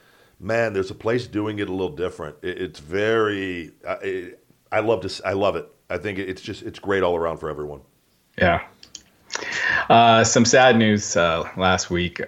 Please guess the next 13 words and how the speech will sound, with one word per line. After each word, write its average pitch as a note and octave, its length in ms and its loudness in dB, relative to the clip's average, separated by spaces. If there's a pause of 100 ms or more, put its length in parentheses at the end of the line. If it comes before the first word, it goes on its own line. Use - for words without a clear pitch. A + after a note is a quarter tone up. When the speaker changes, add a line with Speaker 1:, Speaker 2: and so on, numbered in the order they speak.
(120)
Speaker 2:
Uh, D#2+ 420 4 (320)
pro A#2 260 6
wrestling G2+ 440 4
star F2+ 460 6
Hana G#2+ 400 4
Kimura F#2 560 2 (100)
passed F#2 280 2
away E2+ 160 4
at E2 100 0
the D2 100 -2
age E2+ 220 0
of - 120 -6
twenty-two. D#2+ 600 0